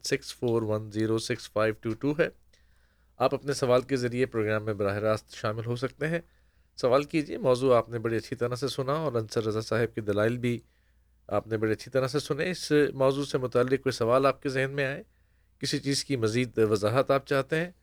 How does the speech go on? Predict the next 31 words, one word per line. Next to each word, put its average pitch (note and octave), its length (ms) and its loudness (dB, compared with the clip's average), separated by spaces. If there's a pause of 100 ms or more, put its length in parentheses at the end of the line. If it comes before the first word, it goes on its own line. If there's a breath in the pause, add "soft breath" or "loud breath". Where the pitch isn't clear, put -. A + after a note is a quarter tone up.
(320)
یا G3 120 4
کوئی F3+ 160 4
اور D#3 100 8
دلیل C#3 340 2
اگر B2+ 180 4
آپ A#2+ 160 2
پیش B2 200 -4
کرنا A#2+ 260 -4
چاہتے A2+ 320 -2
ہیں، F3+ 80 -6
تو F3+ 120 -8
آپ C3 180 -2
کو C3 80 -4
دعوت A2 320 2
کے - 120 -6
ریڈیو G#2+ 280 -2
احمدیہ G#2 320 -4
میں G#2 100 -6
فون B2+ 260 -4
کیجیے E3 320 -4 (580 soft breath)
اور A2+ 440 4 (100)
فون C3 180 0
کر B2 200 0
کے A#2+ 160 -2
اپنے A2+ 180 -6
سوال A2 300 0
کے G#2 100 -8
ساتھ G#2+ 280 -4
پروگرام A2 300 -4
میں B2+ 80 -4
شامل C#3+ 260 -2